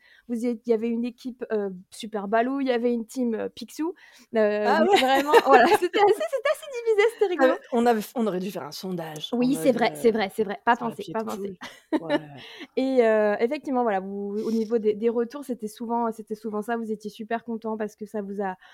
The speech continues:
Speaker 1: ça vous a fait, ça vous a rappelé des souvenirs. Certains ont eu envie de les partager avec leurs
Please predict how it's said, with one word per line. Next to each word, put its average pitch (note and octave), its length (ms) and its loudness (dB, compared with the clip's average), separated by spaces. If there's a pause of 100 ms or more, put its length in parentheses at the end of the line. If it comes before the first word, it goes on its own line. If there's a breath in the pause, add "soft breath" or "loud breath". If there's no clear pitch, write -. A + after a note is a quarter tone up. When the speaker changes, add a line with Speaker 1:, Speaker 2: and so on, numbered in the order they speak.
(160 loud breath)
Speaker 1:
ça A3+ 120 -6
vous A3 160 -2
a A3 80 2
fait, G3+ 400 -4
ça G#3+ 80 -6
vous G#3 160 -6
a G3+ 40 -4
rappelé G3 300 -4
des G#3 120 -6
souvenirs. D4 460 -6
Certains A#3+ 280 -6
ont A3 160 -2
eu G#3 40 -4
envie G3 180 -8
de G3 60 -12
les G#3 60 0
partager G#3 380 -6
avec G#3 220 -4
leurs A3 160 -6